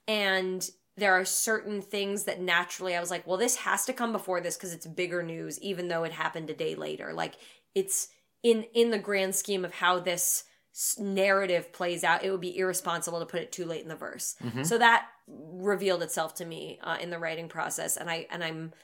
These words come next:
Speaker 1: enjoying it more. It feels a little bit faster. How about you?
Speaker 2: Yeah, it felt easier, although we had fewer days that we were covering.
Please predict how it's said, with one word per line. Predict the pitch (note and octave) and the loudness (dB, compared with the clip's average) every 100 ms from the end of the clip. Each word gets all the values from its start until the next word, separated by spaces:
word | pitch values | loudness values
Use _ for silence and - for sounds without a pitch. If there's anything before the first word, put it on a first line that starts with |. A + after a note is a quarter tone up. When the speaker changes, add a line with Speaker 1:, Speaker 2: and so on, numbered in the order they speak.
| _ _ - | _ _ -6
Speaker 1:
enjoying | G3 F3 G3+ G3+ G3+ F#3 | -4 0 2 4 2 2
it | F3+ - | 0 -4
more. | F#3 F3 F3 E3 D#3+ D#3+ | -8 -4 -2 -2 -4 -4
It | - | -6
feels | F#3 E3 | -6 -4
a | D#3+ | -6
little | E3+ E3 E3 | -6 -8 -8
bit | - | -10
faster. | - - - - - _ | -10 -10 -10 -12 -14 _
How | - | -8
about | F#3 - | -6 -6
you? | G#2+ - - | -10 -14 -10
Speaker 2:
Yeah, | D#3+ G#3+ D3+ | -2 2 2
it | B2 | 0
felt | - - G#3 - - | -2 0 0 -2 -6
easier, | F3+ A3+ - F#2 F2 F2+ G#2+ _ _ - | -2 0 0 -4 -6 -8 -12 _ _ -6
although | B2 B2 A#2+ A#2 | -2 0 2 4
we | A2+ | 2
had | G2+ F#2+ F#2 F2+ F2+ G#2 - _ _ | -2 -2 -2 -2 -6 -14 -20 _ _
fewer | - B2 A2 | -6 -2 -2
days | G2+ C#3 A2 | 0 0 0
that | F#2 | -2
we | F2+ | -8
were | |
covering. | E2+ F2 E2 D#2+ D#2+ | -10 -12 -10 -10 -12